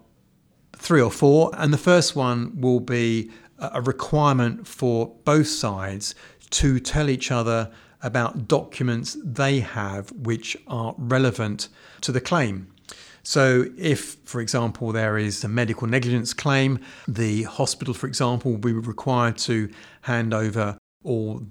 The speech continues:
the medical records o-, of the patient, although that may have already occurred, that's likely to have already occurred. But in addition, they will be required to hand over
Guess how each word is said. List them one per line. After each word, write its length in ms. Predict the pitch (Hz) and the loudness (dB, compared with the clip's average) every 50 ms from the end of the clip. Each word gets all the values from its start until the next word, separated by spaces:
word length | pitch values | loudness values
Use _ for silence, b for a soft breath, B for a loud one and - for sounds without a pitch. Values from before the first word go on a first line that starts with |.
| - - - | -18 -14 -6
the 280 | - 113 104 98 101 - | -4 -2 -2 -2 -4 -4
medical 360 | 117 117 113 117 - - 107 | -4 -2 -2 -2 -4 -2 0
records 520 | 120 120 - - 135 123 120 113 - - | 0 -2 0 0 0 2 2 2 -2 -4
o-, 280 | - - 127 110 110 - - | -8 -8 -8 -8 -8 -8 -10
of 100 | 104 95 | -10 -10
the 60 | 104 | -8
patient, 440 | - - 117 117 - - 143 135 135 139 | -4 -2 -2 0 0 0 0 -2 -2 -4
although 260 | 110 104 95 104 98 | -6 -4 -2 -2 -4
that 200 | 98 98 98 - | -4 -6 -8 -8
may 160 | 127 113 110 | -6 -4 -4
have 140 | 107 101 98 | -4 -4 -4
already 240 | 101 95 98 98 92 | -4 -6 -4 -6 -6
occurred, 280 | 90 - - 120 113 | -8 -6 -4 -2 -2
that's 200 | 104 95 95 - | -2 -4 -4 -4
likely 220 | 117 117 117 - - | -2 -2 -2 -4 -6
to 120 | - - | -10 -10
have 80 | 92 95 | -10 -10
already 200 | 98 95 92 98 | -10 -8 -8 -10
occurred. 320 | 95 - 120 113 110 107 | -8 -4 -4 -4 -2 -4
But 100 | - - | -4 -4
in 80 | 131 117 | -4 -4
addition, 560 | 113 104 - 160 139 - - 110 98 92 B B B B B B B B B B | -2 2 4 4 4 4 0 0 -2 -4 B B B B B B B B B B
they 220 | 123 120 117 120 | -2 0 2 2
will 120 | 113 110 101 | 2 0 0
be 280 | - 117 110 107 113 | 0 -2 0 0 -2
required 540 | - 113 110 - - - 127 113 110 107 - | -4 -6 -8 -6 -4 -2 0 0 0 0 -2
to 120 | - - 107 | -4 -6 -6
hand 360 | - - 120 110 107 107 104 | -6 -4 -4 -2 -2 -2 -2
over 340 | 107 104 104 101 104 101 | -2 -2 -2 -2 -2 -4